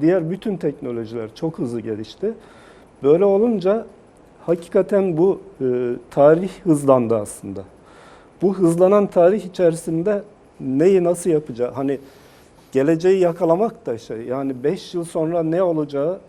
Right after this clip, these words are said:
eskiden otuz yıl sonra ne olacak diye düşündüğünüz şey belki beş yıl sonra olacak. Böyle de bir durum var. Genel olarak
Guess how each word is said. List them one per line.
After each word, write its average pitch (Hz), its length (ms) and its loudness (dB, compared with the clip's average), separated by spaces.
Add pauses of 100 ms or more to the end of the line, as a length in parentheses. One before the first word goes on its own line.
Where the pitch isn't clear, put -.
(480)
eskiden 160 520 -6
otuz 165 340 -8
yıl 165 120 -2
sonra 135 340 -4
ne 131 160 0
olacak 127 480 -2 (600)
diye 131 260 -2
düşündüğünüz 151 640 -4
şey 190 260 -2
belki 165 320 0
beş 180 260 0
yıl 160 80 -2
sonra 107 380 -6 (460)
olacak. 107 380 -6 (140)
Böyle 185 280 0
de 175 160 -4
bir 185 200 -6
durum 180 280 -2
var. 113 120 -4
Genel 151 360 -2
olarak 180 340 -2